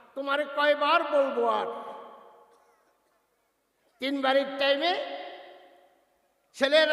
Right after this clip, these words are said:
আওয়াজ চেঞ্জ হয়ে গেছে যে, "তুমি এখানে বসে বসে তোমার জন্য কোনো কাজ করতে পারছি না, একটু পরে পরে ডাকো আর আমাকে জিজ্ঞেস করো এটা কি, বিরক্ত করো কেন?"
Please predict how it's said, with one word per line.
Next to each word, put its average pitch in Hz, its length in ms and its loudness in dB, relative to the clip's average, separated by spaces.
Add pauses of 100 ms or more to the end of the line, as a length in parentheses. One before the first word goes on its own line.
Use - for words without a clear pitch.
(220)
আওয়াজ 302 320 4 (160)
চেঞ্জ 370 240 0 (140)
হয়ে 294 240 8
গেছে - 260 -4 (1400)
যে, 233 80 -6
"তুমি 349 280 -2 (100)
এখানে 320 240 2 (120)
বসে 294 200 2
বসে 311 200 0
তোমার 320 340 0 (100)
জন্য 339 220 -2
কোনো 311 220 -4
কাজ 311 280 4 (120)
করতে 320 280 -6
পারছি 294 440 -6
না, 254 80 0 (600)
একটু - 340 -4
পরে 349 180 2 (100)
পরে 339 160 0
ডাকো 302 320 0
আর 294 280 2
আমাকে 294 240 -4 (100)
জিজ্ঞেস 269 300 -8 (100)
করো 277 220 -2
এটা 240 140 -8 (100)
কি, 247 120 -8 (2250)
বিরক্ত 370 380 2 (140)
করো 285 260 0
কেন?" 214 140 -6